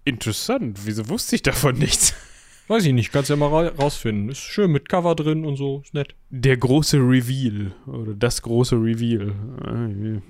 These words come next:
Speaker 1: Äh, Ecke Hansering gibt es auf YouTube. Also ich wollte eigentlich nur damit verhindern, dass ihr jetzt, äh, E-Mail-mäßig schreiend ankommt und sagt, „Wir wollen aber YouTube.“ Gib es nicht.
Speaker 2: Gib es nicht.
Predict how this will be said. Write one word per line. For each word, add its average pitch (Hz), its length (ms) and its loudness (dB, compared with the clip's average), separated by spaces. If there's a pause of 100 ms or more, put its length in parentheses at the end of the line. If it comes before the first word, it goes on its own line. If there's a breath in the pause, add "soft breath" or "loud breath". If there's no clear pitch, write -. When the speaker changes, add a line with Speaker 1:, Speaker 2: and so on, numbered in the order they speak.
(180)
Speaker 1:
Äh, - 60 -8
Ecke 117 200 -4
Hansering 120 460 2
gibt 127 240 -4
es 117 120 -2
auf - 200 -4
YouTube. 117 360 -2 (400 loud breath)
Also 147 200 0
ich 131 140 -6
wollte 180 260 2
eigentlich 170 300 2
nur 156 120 4
damit 151 260 2
verhindern, 143 600 0
dass 123 220 -2
ihr 135 180 0
jetzt, 135 280 0
äh, 135 280 0 (180)
E-Mail-mäßig 151 1300 2
schreiend 131 460 0
ankommt 135 540 -2
und 127 100 0
sagt, 120 260 0
„Wir 165 160 2
wollen 190 260 -6
aber 190 220 -14
YouTube.“ 277 520 -10 (240 soft breath)
Gib 131 120 4
es 123 140 2
nicht. - 340 -4 (200)
Speaker 2:
Gib 120 140 -2
es 117 100 -2
nicht. 104 360 -6